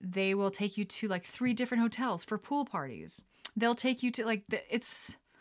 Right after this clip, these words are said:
and then, of course, there's the shows. There's, like, the Magic Mike shows, which I think, to be honest, I'm really not, I've seen male stripper shows, and I, sure, they're okay, but I just,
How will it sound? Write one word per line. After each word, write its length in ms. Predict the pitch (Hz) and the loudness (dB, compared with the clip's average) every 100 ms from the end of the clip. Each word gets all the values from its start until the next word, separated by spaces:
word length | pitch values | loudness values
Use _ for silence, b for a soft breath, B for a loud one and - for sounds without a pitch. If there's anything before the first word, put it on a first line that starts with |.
| b b b b | b b b b
and 160 | 262 | 4
then, 100 | 339 | 6
of 80 | 359 | 4
course, 220 | - 285 | 2 2
there's 220 | 247 233 226 | 4 2 2
the 60 | |
shows. 600 | 220 - 277 175 139 170 | 0 2 2 2 0 -4
There's, 240 | - 185 196 | -2 -2 -2
like, 160 | 196 | -2
the 80 | 269 | 2
Magic 440 | 269 277 285 294 | 4 4 4 0
Mike 280 | 302 330 330 | 0 2 2
shows, 380 | - 196 160 - | 0 2 0 -2
which 140 | 202 | -2
I 80 | 247 | 0
think, 300 | 226 294 269 | 0 0 0
to 80 | - | 0
be 120 | 190 151 | -2 -2
honest, 520 | 147 151 160 - - _ _ _ _ _ _ _ _ _ _ - | -2 -6 -8 -12 -14 _ _ _ _ _ _ _ _ _ _ 4
I'm 260 | 214 240 | 6 8
really 220 | 233 208 | 6 6
not, 400 | 196 175 175 170 _ _ _ _ _ _ _ 202 | 4 4 4 2 _ _ _ _ _ _ _ 6
I've 200 | 240 240 | 6 4
seen 540 | - 202 196 220 214 | -2 0 2 4 4
male 200 | 185 180 | 2 0
stripper 280 | - 180 208 | -4 -4 -4
shows, 540 | 240 233 247 240 - - _ | -2 -4 -4 -6 -8 -10 _
and 80 | 202 | 0
I, 280 | 208 208 - _ _ _ _ b b b b b b | 2 2 -2 _ _ _ _ b b b b b b
sure, 840 | - - 254 262 269 269 269 269 269 b b b _ - | -4 2 4 4 4 2 -2 -6 -12 b b b _ -4
they're 320 | 196 226 226 | 2 6 6
okay, 560 | 220 214 220 190 196 226 | 6 4 2 0 0 2
but 160 | 214 | 4
I 120 | 214 208 | 4 4
just, 300 | 247 233 | 0 -2